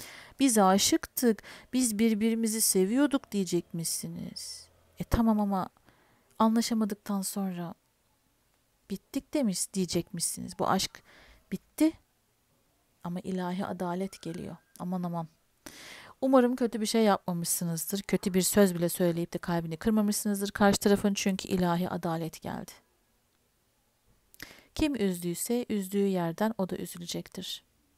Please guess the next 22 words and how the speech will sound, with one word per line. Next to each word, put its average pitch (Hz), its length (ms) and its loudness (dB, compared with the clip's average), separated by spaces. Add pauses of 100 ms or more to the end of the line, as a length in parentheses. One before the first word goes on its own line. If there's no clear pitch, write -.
(420)
Bunu 190 140 -4
sakın - 280 -8
unutmayın. 175 500 -10 (1400)
Son 277 280 2
olarak 165 320 0
soruyoruz. 185 500 -2
Karşı 226 300 2
tarafta 190 340 -2
sizi 185 260 -4
istiyor 185 420 -2
mu 170 60 -6
ex - 200 -6
partneriniz? 180 800 -4 (1600)
Onda 175 300 -4
da 330 80 2
bir 403 120 0
Başak - 380 0
Burcu 165 220 -4
çıktı - 520 -6
ve 220 120 4
aydınlanma 170 720 2
geldi. 170 640 -2